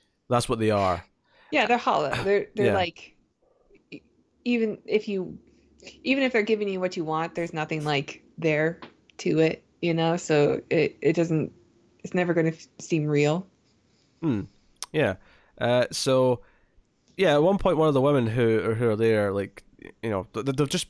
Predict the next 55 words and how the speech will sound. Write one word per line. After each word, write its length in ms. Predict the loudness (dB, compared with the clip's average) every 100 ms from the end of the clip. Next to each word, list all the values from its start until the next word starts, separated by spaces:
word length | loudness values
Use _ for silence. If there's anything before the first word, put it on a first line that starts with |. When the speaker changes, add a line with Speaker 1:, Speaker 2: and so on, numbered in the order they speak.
| _
Speaker 1:
finished 400 | -2 0 2 0
playing 280 | -2 -2 0
a 140 | -2 -6 -20 -8
game 140 | -6
of 100 | -6
cards 380 | -2 0 0 -2
or 60 | -6
something, 840 | -8 -10 -4 -2 -2 -4 -4 -2
or 100 | -2 -2
getting 200 | -4 -2
him 100 | -4
a 40 |
drink 420 | -2 -4 -4 -4
or 160 | -6 -4
whatever, 340 | -4 -2 -4 -6 -20 -10 -2
and 200 | 0 0
she 80 |
says, 240 | 0 0 0 -8 -4
"Is 140 | 0
there 140 | 2 2
anything 280 | 2 2 0
else 400 | 2 2 0 -6
you'd 140 | -4
like 120 | -2
me 80 | -4
to 100 | -6
do?" 160 | -4 0
And 120 | 2
it 140 | 0 0
goes, 220 | 0 2
it 100 | 0
does 160 | 2 2
this, 180 | 0 0
like, 180 | -4
close-up 460 | -4 0 0 0 -2
of 60 | -2
her 60 |
face. 140 | 2 6
Speaker 2:
Yeah, 180 | 6 6
she's 300 | 2 0 2
like, 280 | 2 2 0
"Is 200 | -2 -2
there 160 | -4
anything 400 | -4 -4 -4 -4
else 340 | -6 -8 -8 -8
I 80 | -6
can 220 | -6 -4
do 200 | -4 -4
for 160 | -2 0
you?" 380 | 2 2 2 2
And 220 | 0 4
you're 140 | 4
just 200 | 4 2
Speaker 1:
Mm-hmm. 60 | 2
Speaker 2:
like, 880 | 2 0 -6 -4 -2 -2 -2 -2